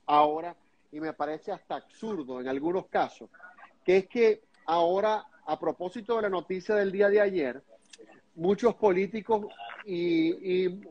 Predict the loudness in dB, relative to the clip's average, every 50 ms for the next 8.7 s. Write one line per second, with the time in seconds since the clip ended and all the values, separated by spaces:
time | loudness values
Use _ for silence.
0 | -16 -18 -16 -10 -4 0 0 2 4 4 4 4 4 -2 -4 -2 0 0 0 2
1 | 4 4 4 4 2 2 0 0 0 -2 _ _ -20 -20 -20 _ _ -12 -4 -2
2 | -2 0 0 0 0 0 0 0 0 0 -2 -4 -8 -10 -8 -6 -6 -6 -4 -4
3 | -6 -6 -6 -4 -4 -2 0 0 0 0 -2 -2 -2 0 2 2 2 2 0 -4
4 | _ _ _ _ _ _ _ _ 0 2 2 2 2 0 -4 -4 -6 -8 -10 -12
5 | -14 -16 _ _ -6 -4 -4 -2 -2 0 0 0 0 0 -2 -4 -6 -6 -2 -2
6 | -2 0 -2 -4 -2 -2 -4 -4 -4 -4 -2 0 0 0 0 -2 -2 -2 -2 -4
7 | _ _ _ _ _ _ -6 -4 -2 -2 -2 -2 -4 -2 -2 -2 -2 -2 -2 -2
8 | -2 -4 -4 -2 0 0 0 0 -2 -4 -8 -14 -20